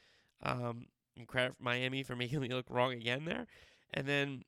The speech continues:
to beat Auburn, who everybody's thinking, "Well, Auburn's gonna go have to, have to go up against U S C, and that's an interesting game with some of the matchups in Mobley against Kessler."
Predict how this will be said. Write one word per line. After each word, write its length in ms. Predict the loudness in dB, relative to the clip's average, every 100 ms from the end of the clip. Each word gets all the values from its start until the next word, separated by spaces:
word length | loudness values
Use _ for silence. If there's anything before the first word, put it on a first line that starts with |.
| _ -2
to 120 | 0
beat 240 | 4 2
Auburn, 500 | 6 6 8 6 4
who 400 | 2 2 2 0 -4 _ _ _ 2
everybody's 420 | 6 6 6 4
thinking, 280 | 2 -2 2
"Well, 300 | 2 2 -2 _ _ _ 2
Auburn's 340 | 4 4 2
gonna 180 | 0 0
go 180 | 2 2
have 160 | 0
to, 120 | -6 -12 _ -4
have 220 | 2 2
to 100 | 2
go 140 | 4 4
up 80 | 4
against 260 | -2 -2
U 120 | 0 0
S 80 |
C, 340 | 0 0 2 2
and 100 | 0
that's 160 | -4
an 80 | -4
interesting 340 | -4 -6 -8 -4
game 320 | 0 0 0
with 100 | -2
some 120 | -4
of 60 | -6
the 60 |
matchups 500 | -4 -4 -4 -6 -6
in 100 | -8
Mobley 380 | -2 0 2 2
against 300 | 0 -4 -4
Kessler." 720 | -2 -2 -2 -2 2 2 0